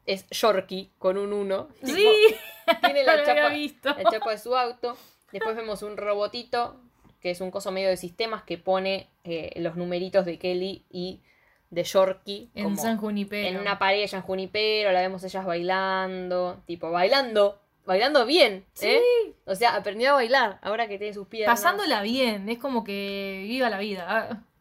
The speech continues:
Speaker 2: la
Speaker 1: Sí.
Speaker 2: vida en San Junipero. <laughs>
Speaker 1: Ay, encima puedes cambiarte de épocas.
Speaker 2: Sí, qué
Speaker 1: Lo que
Speaker 2: bien,
Speaker 1: sí,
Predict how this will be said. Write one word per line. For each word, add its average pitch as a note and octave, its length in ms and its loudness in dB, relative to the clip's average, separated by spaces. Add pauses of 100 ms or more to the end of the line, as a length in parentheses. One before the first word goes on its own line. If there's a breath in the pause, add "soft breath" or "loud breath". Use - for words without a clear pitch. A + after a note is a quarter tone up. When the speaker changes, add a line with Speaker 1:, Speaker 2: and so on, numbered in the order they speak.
(280 soft breath)
Speaker 2:
la A#3 160 2
Speaker 1:
Sí. A#3 80 4
Speaker 2:
vida C4+ 160 4
en A3+ 260 2
San A#3 160 0
Junipero. A3 440 2
<laughs> F#4+ 520 0
Speaker 1:
Ay, - 60 -2
encima D4 180 -2
puedes - 160 -8
cambiarte G3 320 -2
de F#3+ 160 -2
épocas. F3+ 440 -4
Speaker 2:
Sí, - 220 -12
qué B3+ 100 0
Speaker 1:
Lo C4 100 6
que D#4 60 0
Speaker 2:
bien, C#4 120 6
Speaker 1:
sí, F4 140 0